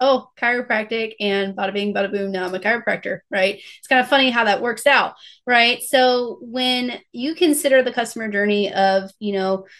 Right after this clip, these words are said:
maybe, uh, this person is looking for you,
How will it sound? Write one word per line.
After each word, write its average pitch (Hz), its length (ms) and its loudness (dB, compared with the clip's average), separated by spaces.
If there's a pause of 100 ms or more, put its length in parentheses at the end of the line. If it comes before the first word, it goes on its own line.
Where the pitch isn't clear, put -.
(140)
maybe, 226 760 0 (640)
uh, 208 220 0
this 208 180 -2
person 226 320 -6
is 202 160 -4
looking 202 340 -4
for 180 200 -4
you, 160 320 -4